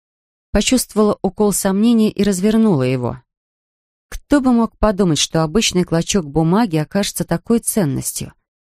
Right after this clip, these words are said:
Ноа ухитрилась передать ей реквизиты перевода так, что она этого не заметила.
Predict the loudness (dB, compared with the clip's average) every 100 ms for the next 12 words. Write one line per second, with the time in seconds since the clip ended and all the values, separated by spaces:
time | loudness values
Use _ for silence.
0 | _ _ 2 4 6 4 2 -2 -4 -4
1 | 0 0 0 -2 -2 0 -2 0 -2 0
2 | -2 0 -2 -2 0 2 2 0 -2 -4
3 | -4 -4 0 0 0 -2 -2 0 0 0
4 | 0 -2 -8 -8